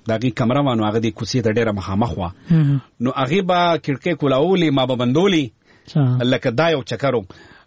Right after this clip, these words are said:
Speaker 1: نو هغې به خپل په حساب باندې سیکیورټي شاید دا ګڼله چې زه بهر وینم څه، ما به په خپل حساب بندولې چې څوک بهر نه
Speaker 2: را نه
Speaker 1: دا
Speaker 2: سي.
Speaker 1: څوک را نه شي یا ټارګټ نه کړي د دیوال نه.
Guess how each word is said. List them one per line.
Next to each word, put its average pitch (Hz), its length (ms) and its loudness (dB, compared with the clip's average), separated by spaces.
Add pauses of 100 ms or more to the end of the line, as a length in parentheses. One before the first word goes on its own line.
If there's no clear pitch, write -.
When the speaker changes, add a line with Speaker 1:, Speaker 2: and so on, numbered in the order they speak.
(100)
Speaker 1:
نو 123 180 0
هغې 139 280 0
به 180 120 0
خپل 226 220 -2
په 220 140 -2
حساب 185 280 0
باندې 165 240 2
سیکیورټي 170 400 0
شاید 160 240 0
دا 175 120 0
ګڼله 170 280 2
چې 139 100 -4
زه 135 120 0
بهر 147 220 2
وینم 180 240 0
څه، 139 280 -2
ما 156 160 2
به 160 100 0
په 139 120 -2
خپل 190 200 -2
حساب 165 260 0
بندولې 151 440 2
چې 143 120 -8
څوک 131 120 -2
بهر 143 200 0
نه 143 240 -2 (100)
Speaker 2:
را 165 220 4
نه 160 120 2
Speaker 1:
دا 135 60 -2
Speaker 2:
سي. 147 140 -4
Speaker 1:
څوک 143 200 -2
را 170 160 0
نه 180 100 -2
شي 151 140 -6
یا 151 100 2
ټارګټ 135 440 -2
نه 156 60 2
کړي 139 160 -2
د 123 80 -2
دیوال 131 400 0
نه. 113 120 -6